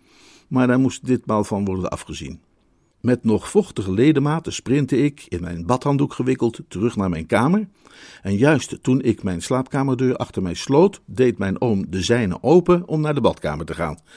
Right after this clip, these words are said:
Ik was op het nippertje ontsnapt. Jeeves had mijn kleren klaargelegd op het bed. Een soepele, cakey pantalon, een groene das van Brooks Brothers, gedecoreerd met zwevende vulpennen,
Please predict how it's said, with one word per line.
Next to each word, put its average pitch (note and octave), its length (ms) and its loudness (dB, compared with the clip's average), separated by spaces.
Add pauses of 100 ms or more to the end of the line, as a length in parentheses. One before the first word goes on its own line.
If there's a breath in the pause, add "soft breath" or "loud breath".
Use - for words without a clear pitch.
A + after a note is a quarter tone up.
(640 loud breath)
Ik - 180 -2
was F#2+ 180 -2
op - 100 -8
het E2 140 -16
nippertje F2+ 340 -6
ontsnapt. - 600 -8 (1200)
Jeeves A#2 460 -2
had A#2+ 200 -4
mijn A#2+ 240 -2
kleren G2+ 420 0
klaargelegd F#2+ 580 -2
op G2 100 -6
het F#2+ 160 -8
bed. - 340 -4 (520 soft breath)
Een - 140 -16
soepele, A#2 680 -2
cakey G#2 540 2
pantalon, G2+ 800 2 (420 soft breath)
een G2 260 -4
groene A2 440 0
das F#2 320 0
van E2+ 300 -4
Brooks A#2+ 340 0
Brothers, A#2+ 560 2
gedecoreerd F#2 800 -2
met E2 260 -6
zwevende F2 560 -4
vulpennen, B2+ 640 0